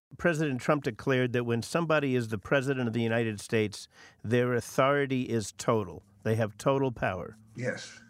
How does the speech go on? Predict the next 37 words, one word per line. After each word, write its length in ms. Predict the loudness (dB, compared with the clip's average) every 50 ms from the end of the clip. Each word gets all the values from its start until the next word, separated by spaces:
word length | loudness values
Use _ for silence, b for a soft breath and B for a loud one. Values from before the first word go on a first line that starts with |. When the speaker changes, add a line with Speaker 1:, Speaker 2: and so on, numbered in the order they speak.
| _ _ _ _ 0
Speaker 1:
Uh, 260 | 2 2 2 2 0
how 120 | -2 0 0
do 80 | 2
you 120 | 2 0 2
feel 240 | 2 2 2 4 4
about 240 | 4 4 4 4
that 180 | 4 4 4 4
in 140 | 2 0 0 0
this 320 | 2 2 2 2 0 -4
particular 640 | -2 0 0 0 2 0 0 2 2 2 4 4 2
circumstances 920 | 2 2 0 0 2 0 -2 -2 0 0 0 0 0 0 0 -2 -2 0 2
of 240 | 0 0 0 -4 -2
managing 460 | 0 2 2 2 2 0 -2 0 0 0
a 40 | 0
pandemic? 640 | 0 0 -2 0 0 0 -2 -2 -4 -8 -12 -18 -20 _ _ _ _ _ _ _ 2 4
Speaker 2:
Uh, 160 | 6 6 4 4 2
the 140 | 0 0 -2
bugs 600 | 2 6 8 8 10 8 6 2 -2 -4 -6 -2 2 4
are 120 | 6 8
not 320 | 8 8 6 4 2 0 4 4
a 40 |
war. 520 | 6 6 6 6 6 4 2 0 -6 -12 -18 _ _ _ _ -2
Speaker 1:
You 100 | 0 2
don't 260 | 2 0 0 -2 -2
think 200 | -2 -2 0 2
so? 180 | 2 2 2
It 80 | 2 0
seems 300 | 0 0 0 0 2 0
like 160 | 0 2 2
a 40 | 0
war. 360 | 0 2 2 2 2 2 -2 _ _ -6
Speaker 2:
Listen, 380 | 2 4 4 4 4 2 2 4
a 40 | 4
war 540 | 4 6 6 6 6 8 8 8 6 6 6
is 240 | 4 4 4 4 2 2 4 6
human 300 | 6 8 8 8 6 6
beings 600 | 4 2 2 4 4 4 4 2 0 -2 -2